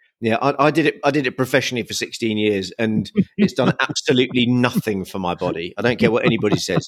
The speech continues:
Speaker 1: it's awful.
Speaker 2: Uh,
Speaker 1: So no, I'm not doing any of that.
Speaker 2: So you, so theoretically, you won't have to check this trough at all. Like, it's just done. That, that paddock.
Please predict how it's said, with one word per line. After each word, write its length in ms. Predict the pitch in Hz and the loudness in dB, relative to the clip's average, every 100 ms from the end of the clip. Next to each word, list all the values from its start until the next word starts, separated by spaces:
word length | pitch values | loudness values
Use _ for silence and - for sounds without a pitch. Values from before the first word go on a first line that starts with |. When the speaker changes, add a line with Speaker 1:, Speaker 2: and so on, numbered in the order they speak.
| - | -4
Speaker 1:
it's 160 | 151 _ 160 - - - - 160 135 | -6 _ -8 -8 -10 -10 -12 -6 2
awful. 500 | 123 - - 82 - _ _ _ - | 2 2 -6 -14 -14 _ _ _ -10
Speaker 2:
Uh, 240 | 98 101 | -6 -4
Speaker 1:
So 140 | 104 104 | 0 0
no, 100 | 92 | 0
I'm 80 | |
not 140 | 98 - | -2 -2
doing 160 | 92 | -2
any 140 | 90 85 | -2 -4
of 60 | |
that. 160 | 85 - _ _ _ _ _ _ _ | -8 -12 _ _ _ _ _ _ _
Speaker 2:
So 120 | - | -2
you, 400 | 165 170 220 214 | 0 2 0 0
so 380 | 170 180 175 165 | -2 0 2 0
theoretically, 580 | - 190 185 175 - 156 | -2 0 2 0 0 2
you 160 | 147 165 | 4 4
won't 160 | 160 | 4
have 160 | 143 - | 0 -2
to 80 | - | -6
check 260 | 147 131 | -4 -2
this 140 | 131 - | -6 -2
trough 300 | 139 127 117 | 0 0 0
at 80 | |
all. 280 | 123 180 170 _ | 0 0 -4 _
Like, 240 | 110 113 127 | -4 0 0
it's 180 | 113 - | 0 0
just 240 | 123 - _ - | 0 0 _ 0
done. 320 | 120 107 98 | 2 2 2
That, 120 | 139 - 139 | -2 -2 -2
that 100 | 143 - | -2 0
paddock. 220 | 127 | -2